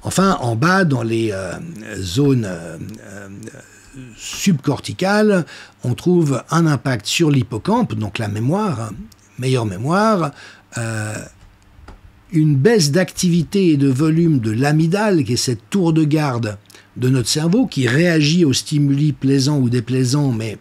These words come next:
plus fortement encore aux déplaisants. Et enfin, vous avez l'insula antérieure, qui, elle, est en charge de la sensibilité à tout ce qui est interne au cœur, euh, au corps et à la conscience.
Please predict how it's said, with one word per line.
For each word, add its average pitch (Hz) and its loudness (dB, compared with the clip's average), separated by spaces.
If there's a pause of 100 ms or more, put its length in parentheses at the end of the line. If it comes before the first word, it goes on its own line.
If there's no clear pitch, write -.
plus 151 0
fortement 135 -2
encore 120 -2
aux 107 -2
déplaisants. 104 -4 (560)
Et 262 4
enfin, 180 2
vous 131 2
avez 151 2
l'insula 143 0
antérieure, 139 0 (380)
qui, 165 -2 (100)
elle, 175 2 (200)
est 165 0
en 113 -2
charge 170 2
de 135 2
la 120 0
sensibilité 170 0 (180)
à 175 -2 (380)
tout 185 -2
ce - -4
qui 170 0
est - -2
interne 147 0 (100)
au 113 -2
cœur, 151 0 (560)
euh, 117 -6
au 127 -4
corps 165 0
et 135 2
à 120 -2
la 117 -4
conscience. - -10